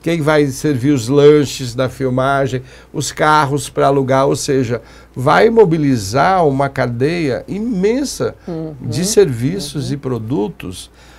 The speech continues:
Speaker 1: mas pra isso o Estado de Mato Grosso, o governo, ele tem que entender que ele tem que dar o primeiro passo.
Speaker 2: Sim.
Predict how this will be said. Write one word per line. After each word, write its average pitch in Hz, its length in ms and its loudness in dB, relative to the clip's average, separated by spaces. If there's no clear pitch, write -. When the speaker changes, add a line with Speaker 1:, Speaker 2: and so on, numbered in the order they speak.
Speaker 1:
mas 160 300 -2
pra 196 240 0
isso 185 480 -4
o 117 140 -6
Estado 123 1120 -4
de 92 100 -8
Mato 101 280 -10
Grosso, 120 420 -10
o - 40 -14
governo, 120 520 -8
ele 123 200 -4
tem 165 240 -4
que 175 120 -10
entender 127 420 -2
que 131 100 -6
ele 127 120 -4
tem 131 160 -6
que 131 80 -12
dar 127 160 -2
o 131 80 0
primeiro 139 480 -4
passo. - 540 -12
Speaker 2:
Sim. 156 160 -12